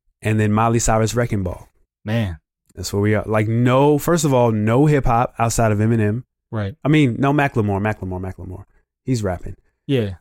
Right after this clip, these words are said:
Speaker 1: But
Speaker 2: No,
Speaker 1: then,
Speaker 2: I
Speaker 1: and I'm
Speaker 2: hear you,
Speaker 1: looking
Speaker 2: though.
Speaker 1: at some of these top twenty, and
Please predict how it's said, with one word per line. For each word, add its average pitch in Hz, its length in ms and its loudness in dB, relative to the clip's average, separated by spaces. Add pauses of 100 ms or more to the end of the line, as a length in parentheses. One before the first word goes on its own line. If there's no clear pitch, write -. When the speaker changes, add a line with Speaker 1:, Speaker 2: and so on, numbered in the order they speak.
(400)
Speaker 1:
But 117 120 -4
Speaker 2:
No, 165 120 2
Speaker 1:
then, 151 80 4
Speaker 2:
I 151 40 2
Speaker 1:
and 139 100 4
I'm 135 60 2
Speaker 2:
hear 156 40 4
you, 143 60 4
Speaker 1:
looking 123 140 0
Speaker 2:
though. 123 40 2
Speaker 1:
at 117 60 0
some 131 100 0
of 127 60 2
these 113 160 0
top 123 180 0
twenty, 117 960 2
and 104 320 -2